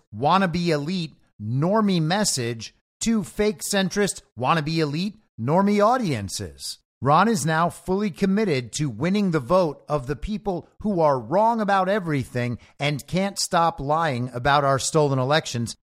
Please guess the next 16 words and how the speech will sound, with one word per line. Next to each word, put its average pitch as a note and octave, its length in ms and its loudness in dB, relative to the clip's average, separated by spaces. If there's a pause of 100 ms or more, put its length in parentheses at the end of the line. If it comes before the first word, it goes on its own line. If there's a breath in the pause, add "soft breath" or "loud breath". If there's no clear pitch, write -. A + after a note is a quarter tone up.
(140)
despite G3+ 460 0
that D3 140 -6
they're C3 160 2
now D#3 360 2
happening B2+ 600 -2
in B2+ 160 0
broad C#3+ 420 2
daylight, A2+ 580 0 (240 soft breath)
wide D#3+ 320 2
open G3+ 300 0
for E3+ 160 0
the E3 120 -2
American E3 440 0
public D3 380 0
to B2+ 100 -8
see. D3 380 -4